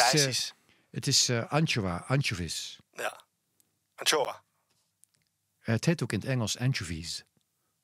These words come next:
Speaker 2: Interessant.
Speaker 1: Ja. Dus het, eh, niet,
Speaker 2: Ehm.
Speaker 1: niet anchovies, fish, bedoel ik maar te zeggen.
Speaker 2: <laughs> Rosmalen is een hele rare. Want iedereen in Rosmalen zegt Rosmalen. Eh, maar daarbuiten zegt iedereen Rosmalen.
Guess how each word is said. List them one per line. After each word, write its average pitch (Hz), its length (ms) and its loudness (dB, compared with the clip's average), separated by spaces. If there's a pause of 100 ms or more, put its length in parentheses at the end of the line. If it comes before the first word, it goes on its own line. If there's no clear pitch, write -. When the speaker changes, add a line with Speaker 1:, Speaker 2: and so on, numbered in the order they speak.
(460)
Speaker 2:
Interessant. - 600 -8
Speaker 1:
Ja. 147 200 0 (420)
Dus - 260 -8
het, - 180 -12
eh, 120 80 -2
niet, 117 140 -2
Speaker 2:
Ehm. 143 240 4
Speaker 1:
niet 135 160 2
anchovies, 117 480 0 (160)
fish, - 260 2
bedoel 98 200 -6
ik 90 60 -6
maar 90 100 -2
te - 100 -8
zeggen. 92 260 -10 (760)
Speaker 2:
<laughs> - 680 -8
Rosmalen 147 500 2
is 127 80 -4
een 131 60 -6
hele 120 160 2
rare. 123 520 0 (540)
Want 135 240 2
iedereen 185 380 0
in 143 60 0
Rosmalen 139 840 0
zegt 127 240 -4
Rosmalen. 127 680 -2 (720)
Eh, 117 300 0
maar 131 160 0
daarbuiten 143 600 0
zegt 147 220 -4
iedereen 127 540 -2
Rosmalen. 131 800 0